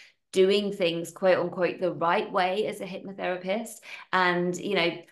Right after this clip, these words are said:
being, quote unquote, professional and doing it the way I was taught. I even had to unlearn ways that I was told I should be doing it once I trained as a hypnotherapist. I was just like, "Right, no,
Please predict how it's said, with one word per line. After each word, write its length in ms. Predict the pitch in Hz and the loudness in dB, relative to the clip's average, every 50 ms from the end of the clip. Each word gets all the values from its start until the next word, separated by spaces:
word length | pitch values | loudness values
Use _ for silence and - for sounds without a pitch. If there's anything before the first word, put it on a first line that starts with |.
| _ _ | _ _
being, 460 | - 208 220 226 214 190 190 185 - - | 0 2 6 6 6 6 4 2 -2 -6
quote 220 | - - 202 180 | 2 4 4 4
unquote, 420 | 165 - - 202 175 170 - - - | 4 2 0 0 0 0 0 -6 -12
professional 840 | - 185 - - - - 185 185 - - 214 190 185 180 196 214 220 | -12 -12 -12 -6 -4 -4 -2 -2 -4 -4 -4 -4 -2 0 0 0 0
and 240 | - 185 190 180 | 0 -2 -4 0
doing 300 | 180 180 180 185 190 196 | 2 2 4 4 4 2
it 120 | 190 - - | 0 -2 -2
the 80 | - | 0
way 180 | - 175 170 175 | 0 2 2 2
I 120 | 170 170 | 2 0
was 200 | 165 160 165 160 - | 0 -2 -6 -8 -10
taught. 520 | - - - 165 170 190 220 247 - - - - - - | -12 -6 -2 0 4 4 4 4 2 -2 -6 -14 -8 0
I 100 | - 208 | 2 2
even 200 | 247 294 285 269 | 4 4 2 0
had 140 | 247 247 247 | -2 -2 -2
to 100 | 254 - - | -2 0 2
unlearn 640 | - 220 220 220 214 196 185 202 226 247 233 185 175 | 2 2 4 2 4 4 4 6 6 4 4 2 0
ways 380 | 175 180 175 180 175 180 180 180 | -2 -2 0 0 -2 -2 -2 -2
that 160 | 185 175 - | -2 0 2
I 160 | - 185 175 | 2 0 0
was 240 | 170 175 175 175 - | 0 -2 -6 -8 -8
told 280 | 190 196 196 196 185 | -6 -2 -2 -2 0
I 100 | 165 170 | -2 -4
should 360 | 170 - - - 208 208 202 - | -4 -6 -8 -8 -8 -8 -6 -6
be 120 | 190 185 | -6 -6
doing 380 | 175 - 185 180 185 190 196 196 | -2 0 0 0 0 0 -2 -2
it 240 | 214 254 285 - - - - - - _ _ _ | -2 -2 -2 -4 -6 -12 -18 -20 -20 _ _ _
once 240 | - 208 208 190 - | 2 2 2 2 2
I 80 | 214 190 | 0 0
trained 480 | 185 - 202 190 190 185 180 175 175 175 - - _ _ _ _ _ _ | 0 0 0 0 0 0 0 -2 -4 -4 -10 -16 _ _ _ _ _ _
as 120 | 185 190 170 | 0 2 2
a 40 | |
hypnotherapist. 720 | 180 180 185 147 165 180 180 170 175 190 190 226 247 247 247 | 2 2 2 0 -2 -2 0 2 2 2 2 0 -2 -2 -2
I 40 | 233 | -2
was 80 | 208 | -2
just 200 | 214 214 208 - | -2 -4 -2 0
like, 200 | 202 185 170 - | 0 0 2 2
"Right, 220 | 180 175 175 175 175 | 2 2 2 0 -2
no, 400 | 165 160 156 165 190 226 262 | -2 -2 0 2 2 2 0